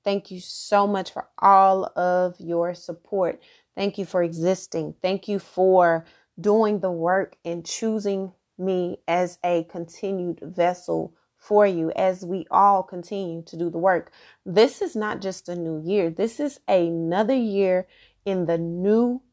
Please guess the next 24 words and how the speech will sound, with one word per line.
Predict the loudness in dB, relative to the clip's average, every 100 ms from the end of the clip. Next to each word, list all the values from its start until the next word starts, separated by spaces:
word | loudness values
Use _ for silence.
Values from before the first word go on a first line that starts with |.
| -10
journey | -2 0 0 0 -4 -6 -4
of | -4 -2
the | -2
new | -2 -2 0 0 -4 -6
life | 0 4 4 2 -4 _ _ _ _ -4
we | -2 0
have | -2 -4 -6
been | -10
creating | -10 -8 -8 -4 -2 0 -2 -4 -12 _
since | _ -10 -10 -10
the | -12 -8
end | -6 -4
of | -4 -6
twenty | -8 -8 -8 -8
nineteen. | -6 -6 -8 -10 -12 -10 -14 _ _ _ _ _ _ _ _ _ _ _ _ _ _ _ _ _ _ 0
The | 0
journey | 2 0 0 -2 -6 -12 _ -6
has | -6 -6
continued. | -10 -12 -8 -6 -6 -6 -6
The |
marathon, | -2 0 2 2 0 -4 -6 -6 -10 -8
as | -6 -4
Nip | -4 -6 -6
say, | -4 -4